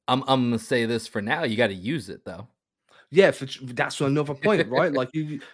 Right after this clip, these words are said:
Speaker 2: you're running a shortened rotation. I get that. Okay, cool. You've, you've got trust in X amount of players that you feel are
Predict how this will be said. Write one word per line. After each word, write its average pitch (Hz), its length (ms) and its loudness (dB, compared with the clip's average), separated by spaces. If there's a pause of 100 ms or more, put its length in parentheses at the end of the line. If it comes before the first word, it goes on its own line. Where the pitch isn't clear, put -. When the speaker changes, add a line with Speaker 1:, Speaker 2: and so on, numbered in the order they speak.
Speaker 2:
you're 135 120 -2
running 175 260 2
a 156 40 -2
shortened 160 520 -2
rotation. 135 640 -2
I 107 80 -10
get 113 300 -8
that. 170 240 -6 (360)
Okay, 120 360 -4
cool. 131 180 -2
You've, 127 320 -6
you've 127 240 -8
got - 200 -4
trust - 360 -6
in 113 240 -8
X - 340 -8 (320)
amount 120 360 -2
of - 100 -16
players 117 380 -4
that 95 120 -8
you 127 200 -4
feel 117 320 -4
are 110 180 -2